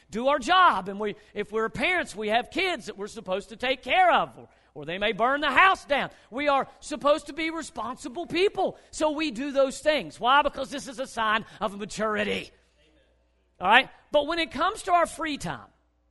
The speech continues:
when we get to make a choice, what we would rather do is a very revealing moment. What we would rather do when we have the choice to do what we want to do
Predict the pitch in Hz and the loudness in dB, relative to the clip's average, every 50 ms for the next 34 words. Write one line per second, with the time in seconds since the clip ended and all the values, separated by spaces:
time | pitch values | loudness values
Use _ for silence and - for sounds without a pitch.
0 | _ _ _ _ _ _ _ _ _ 220 277 277 269 339 415 440 427 392 427 - | _ _ _ _ _ _ _ _ _ -6 -6 -4 0 0 0 0 2 0 -2 -2
1 | - - 302 311 320 302 311 311 320 311 - - 262 277 269 - - - 277 285 | -2 -4 -8 -6 -2 2 2 2 2 0 -2 -2 -2 -2 -2 -6 -10 -8 -4 -2
2 | 277 233 160 110 - - - - - - _ _ _ _ _ - 220 302 339 339 | -2 -2 -2 -4 -8 -12 -14 -14 -16 -18 _ _ _ _ _ 2 4 4 6 4
3 | 294 302 285 262 262 262 233 233 233 277 311 339 294 285 254 214 175 220 196 151 | 2 -2 -2 -2 -4 -6 -6 0 4 4 6 6 6 4 2 0 0 -2 -2 -4
4 | 101 - _ _ _ _ _ _ _ _ _ - 185 175 196 196 170 220 233 240 | -6 -12 _ _ _ _ _ _ _ _ _ -14 -10 -8 -6 -2 0 2 4 4
5 | 226 226 202 214 185 180 226 226 226 214 196 185 185 190 202 175 135 120 123 - | 2 2 0 -2 -2 -2 -2 -2 -2 -4 -6 -8 -6 -6 -6 -6 -8 -12 -16 -20
6 | _ - _ _ _ _ _ _ _ _ _ _ _ _ _ _ _ _ _ _ | _ -20 _ _ _ _ _ _ _ _ _ _ _ _ _ _ _ _ _ _
7 | _ _ _ _ _ - 269 370 - 349 370 381 359 320 302 285 320 349 381 403 | _ _ _ _ _ -6 -4 -4 -2 -2 -2 -2 -2 -4 0 4 6 8 8 8
8 | 415 403 392 339 269 320 359 349 311 285 262 277 277 269 349 403 - 311 339 339 | 6 4 -2 -4 -2 0 0 2 2 0 -2 -2 -4 -2 -2 0 0 2 2 0
9 | 339 277 233 285 277 - - - 320 339 381 403 403 359 - - - 320 330 226 | 0 -2 -4 -8 -10 -10 -10 -8 -6 -4 -2 -2 -2 -4 -6 -8 -10 -10 -10 -8
10 | 190 277 339 339 330 302 302 294 - - 262 277 277 262 285 294 285 294 - 247 | -6 -6 -4 -4 -2 0 -2 -2 -2 -4 -6 -8 -6 -4 -4 -4 -4 -6 -10 -12
11 | 247 185 202 196 196 | -8 -6 -4 -4 -4